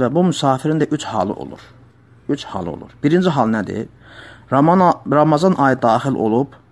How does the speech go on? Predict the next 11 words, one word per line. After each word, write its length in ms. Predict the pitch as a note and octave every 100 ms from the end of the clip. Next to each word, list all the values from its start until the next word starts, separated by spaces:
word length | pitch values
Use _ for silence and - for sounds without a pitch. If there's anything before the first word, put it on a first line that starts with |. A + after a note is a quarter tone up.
| - _ - - - -
bu 80 | E3
da 100 | E3
müsafirdir. 680 | C3+ B2 A2 - G2+ - - - - - - - - - -
Elm 280 | F3 F#3 D#3
əhlinin 320 | C#3 C3+ C3
icması 540 | B2 B2 A#2+ A2 - C#3 A2
ilə 220 | A2 A#2 -
orucu 400 | A2+ A2+ A2 -
aça 240 | - - G2
bilər. 300 | F#2 E2+ - - - - _ - _ _ _ _ _ -
Aydındır, 520 | G2+ G2 G#2+ G#2 A#2+